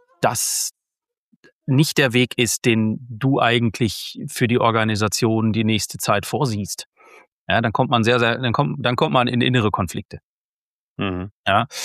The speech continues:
Speaker 1: und die muss man natürlich erstmal mit sich selber ausfechten, die kannst du gar nicht weitergeben. Ähm, und da musst du halt einen Mittel, Mittel und Weg finden, ähm, das, äh, zu kommunizieren, umzusetzen.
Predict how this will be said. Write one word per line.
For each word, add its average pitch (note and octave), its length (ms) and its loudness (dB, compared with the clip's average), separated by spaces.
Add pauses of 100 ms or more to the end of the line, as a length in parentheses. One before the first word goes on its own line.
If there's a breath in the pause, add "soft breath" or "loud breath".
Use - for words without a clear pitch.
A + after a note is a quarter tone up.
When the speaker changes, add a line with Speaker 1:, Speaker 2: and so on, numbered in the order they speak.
(280 loud breath)
Speaker 1:
und A2 200 0
die A#2 120 2
muss A#2+ 200 0
man A#2 120 4
natürlich A2+ 360 0
erstmal G#2+ 220 0
mit G#2 160 0
sich F#2+ 120 0
selber A2 260 4
ausfechten, - 500 -2
die F#2 60 -4
kannst - 260 -4
du A#2+ 60 -2
gar F#2+ 160 2
nicht F2 140 -4
weitergeben. F2+ 500 -2 (680)
Ähm, F#2 400 -2
und F2+ 140 -6
da F#2 100 2
musst G#2 200 -2
du F#2+ 80 0
halt G2 180 0
einen G2+ 120 0
Mittel, G2 360 0
Mittel G2 280 -2
und G2+ 180 -4
Weg G2 200 -4
finden, G2 680 -4
ähm, G2+ 680 -4
das, - 500 -2
äh, G2+ 280 -2 (480 loud breath)
zu - 120 -6
kommunizieren, G#2+ 680 2
umzusetzen. D3 720 2